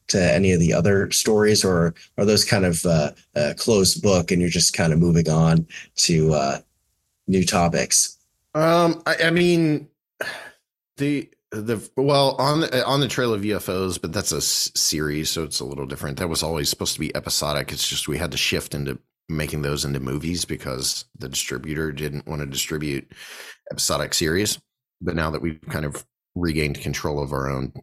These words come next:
Speaker 2: future at this point, uh, we're able to do it. Um, uh, uh, American Werewolves Two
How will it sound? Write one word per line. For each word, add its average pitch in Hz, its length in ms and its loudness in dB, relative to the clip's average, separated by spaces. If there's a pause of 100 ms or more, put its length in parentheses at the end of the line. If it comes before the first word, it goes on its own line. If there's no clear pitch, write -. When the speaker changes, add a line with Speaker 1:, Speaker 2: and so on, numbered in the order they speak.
(400)
Speaker 2:
future 69 400 -4
at 65 60 -6
this 78 140 -8
point, 73 340 -6 (160)
uh, 69 180 -4
we're 69 140 -2
able 73 160 -6
to 58 80 -12
do 73 200 -2
it. 69 200 -4 (140)
Um, 98 560 -2 (1700)
uh, 139 220 2
uh, 139 260 4
American 165 540 4
Werewolves 139 500 2
Two 120 560 0